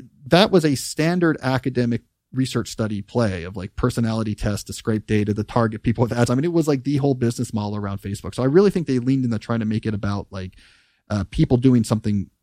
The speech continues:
unusual or exceptionally bad. And, and I think, and because again, I think that was something that, that Facebook felt like we can play on that ground to be okay.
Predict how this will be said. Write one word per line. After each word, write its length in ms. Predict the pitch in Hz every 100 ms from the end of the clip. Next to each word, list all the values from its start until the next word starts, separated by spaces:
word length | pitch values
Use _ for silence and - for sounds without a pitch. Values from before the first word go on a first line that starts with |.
| -
unusual 500 | 120 117 117 113 104
or 60 |
exceptionally 520 | 95 - 104 - 101
bad. 500 | 95 98 98 92 90 - - _ _ _
And, 100 | 107
and 140 | 127
I 60 | 120
think, 280 | - 123 -
and 140 | 135 -
because 220 | 156 180
again, 340 | 170 165 214 175
I 80 | 143
think 240 | 175 139
that 200 | 139 160
was 120 | 170
something 280 | - 139 135
that, 220 | 117 98
that 180 | 117 110
Facebook 440 | - 139 - 117 -
felt 260 | 120 117
like 240 | 110 104 101 _ _ _ _ _ _ _ _ _ _
we 180 | 123 156
can 180 | 165 135
play 400 | - 139 147 139
on 140 | 123
that 200 | 123 117
ground 280 | - 113 113
to 60 | 110
be 140 | 107
okay. 520 | 98 - 110 113 208